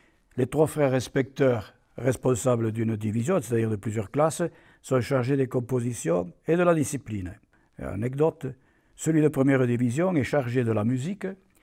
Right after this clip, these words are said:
celui de la deuxième division donne des cours spéciaux, et celui de troisième division est chargé de la sacristie.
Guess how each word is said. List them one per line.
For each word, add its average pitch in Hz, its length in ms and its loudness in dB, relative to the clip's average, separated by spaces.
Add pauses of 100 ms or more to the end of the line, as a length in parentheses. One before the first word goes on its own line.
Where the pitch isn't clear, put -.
(320)
celui 156 340 2
de 151 80 4
la 143 140 6
deuxième 127 380 0
division 120 640 0
donne 123 280 2
des 113 120 2
cours - 200 -10
spéciaux, 165 600 -4 (720)
et 208 300 8
celui 147 320 4
de 135 100 4
troisième 120 400 0
division 113 600 -2
est 135 80 -2
chargé 123 320 -6
de 135 80 -2
la 165 320 -4
sacristie. 135 720 -10